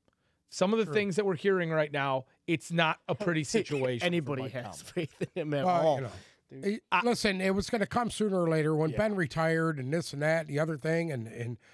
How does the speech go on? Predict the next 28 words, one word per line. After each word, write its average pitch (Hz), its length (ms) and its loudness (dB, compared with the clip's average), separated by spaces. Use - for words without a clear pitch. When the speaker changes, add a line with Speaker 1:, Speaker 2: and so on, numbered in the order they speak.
Speaker 2:
and 131 260 -4
when 135 100 -2
they 135 100 -2
signed 196 360 0
Mitch 170 240 -2
Trubisky, 160 560 -6
and 151 80 -2
I 143 80 -2
was 135 140 -8
just 131 180 -10
like, 139 180 -4
Speaker 1:
What 143 260 -2
the - 40 0
Speaker 2:
"Wow, 165 300 2
they're 165 180 2
in 190 80 2
Speaker 1:
fuck? 131 80 -2
Speaker 2:
fucking 180 260 0
rebuild." 170 500 2
Speaker 1:
They're 127 280 -4
full 143 340 2
Speaker 2:
They're 139 140 2
in 202 40 4
Speaker 1:
rebuild. - 60 -6
Speaker 2:
fucking 180 320 0
full 180 400 2
rebuild. 165 540 2
Speaker 1:
Um, 160 400 4